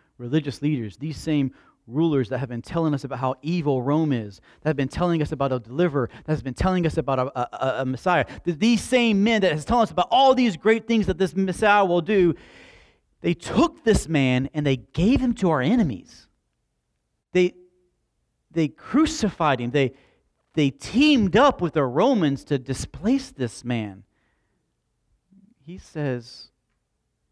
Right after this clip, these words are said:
and I love this, "But we trusted."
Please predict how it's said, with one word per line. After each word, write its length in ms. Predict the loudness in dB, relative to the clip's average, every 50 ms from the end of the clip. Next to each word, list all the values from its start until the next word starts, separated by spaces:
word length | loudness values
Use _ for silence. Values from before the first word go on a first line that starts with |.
| _
and 120 | -16 -12 -8
I 20 |
love 260 | -6 -4 -4 -4 -4
this, 320 | -6 -14 -14 -14 -16 -20 _ _ _ _ _ _ _ _ _ _ _ _ -6
"But 140 | -6 -6 -6
we 540 | -6 -8 -6 -6 -4 -4 -6 -6 -8 -10 _ _ _ _ _ _ _ _ _ _ _ _ _ _ _ _ _ _ _ _
trusted." 680 | -18 -10 -4 -4 -4 -4 -4 -10 -18 -16 -16 -16 -16